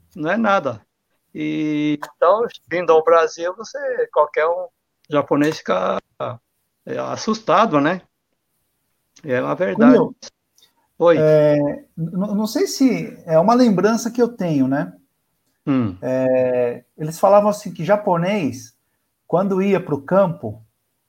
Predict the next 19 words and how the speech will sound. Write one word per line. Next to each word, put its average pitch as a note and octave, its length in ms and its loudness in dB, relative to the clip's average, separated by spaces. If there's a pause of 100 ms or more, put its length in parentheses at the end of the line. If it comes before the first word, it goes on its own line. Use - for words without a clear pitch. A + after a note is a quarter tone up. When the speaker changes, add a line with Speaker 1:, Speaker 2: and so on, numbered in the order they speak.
Speaker 2:
ninguém E3 340 -2
queria A#3 320 2
depois F#3 320 -2
comprar F3+ 440 2
as F3+ 160 -6
terras F3 340 0
desse F3 220 -6
japonês. E3+ 560 -4
Por F#3 200 -6
quê? A#2 320 -6 (360)
Porque - 240 0
ele, G#3+ 240 4
ele, G3+ 340 4
ele F3+ 640 0 (180)
conseguia F#3 460 2
fazer A3+ 340 2
tudo B3 300 4
ali, G3+ 180 4
plantar, A3 760 0